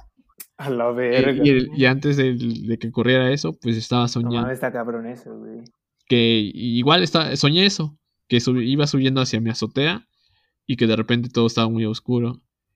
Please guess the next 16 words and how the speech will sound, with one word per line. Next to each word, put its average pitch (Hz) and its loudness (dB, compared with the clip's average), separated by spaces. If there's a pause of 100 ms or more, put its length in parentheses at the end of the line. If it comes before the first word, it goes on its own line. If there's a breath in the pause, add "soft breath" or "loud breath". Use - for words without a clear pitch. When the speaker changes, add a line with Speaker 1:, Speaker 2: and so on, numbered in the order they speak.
(260)
Speaker 2:
Y 107 -4
de 110 0
la 110 0
nada, 127 0
este, 104 -4
veía 113 2
unos 117 -2
ojos 110 -4
muy 113 -2
brillosos 110 -6
y 104 -14 (120)
me 107 -2
tomaba 120 2
de 113 0
los 110 -2
brazos 127 -4